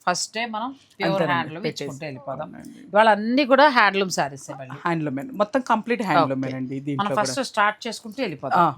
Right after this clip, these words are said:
Speaker 2: ఓకేనండి.
Speaker 1: ఇది మనకి టస్సర్లోకి వస్తుందేమో కదా?
Speaker 2: అవునండి, దేశీ
Speaker 1: ప్యూర్ దేశీ
Speaker 2: టస్సర్లో,
Speaker 1: టస్సర్.
Speaker 2: టస్సర్లోనే మనకి విదర్భ స్టైల్ అండి.
Speaker 1: అచ్చా, విదర్భ
Speaker 2: ఉమ్.
Speaker 1: స్టైల్ ఇచ్చి మళ్ళీ ఇక్కడ వర్క్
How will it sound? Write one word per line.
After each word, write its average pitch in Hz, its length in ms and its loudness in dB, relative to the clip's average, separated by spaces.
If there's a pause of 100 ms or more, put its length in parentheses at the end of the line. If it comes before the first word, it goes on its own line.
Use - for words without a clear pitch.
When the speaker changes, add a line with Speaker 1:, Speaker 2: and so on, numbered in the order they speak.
Speaker 2:
ఓకేనండి. 139 720 -4 (300)
Speaker 1:
ఇది 220 140 -2
మనకి 233 280 -2
టస్సర్లోకి 262 640 4
వస్తుందేమో 139 420 -2
కదా? 196 220 8
Speaker 2:
అవునండి, 151 260 -2
దేశీ 180 240 4
Speaker 1:
ప్యూర్ 208 180 4
దేశీ 185 180 4
Speaker 2:
టస్సర్లో, 214 340 4
Speaker 1:
టస్సర్. 294 260 -4
Speaker 2:
టస్సర్లోనే 156 560 -6
మనకి 277 220 0
విదర్భ 151 380 0
స్టైల్ 131 380 -10
అండి. 139 220 -8
Speaker 1:
అచ్చా, 151 200 -4
విదర్భ 196 380 2
Speaker 2:
ఉమ్. 294 80 8
Speaker 1:
స్టైల్ 302 240 2
ఇచ్చి 277 160 -2
మళ్ళీ 254 160 2
ఇక్కడ 247 160 4
వర్క్ 180 180 4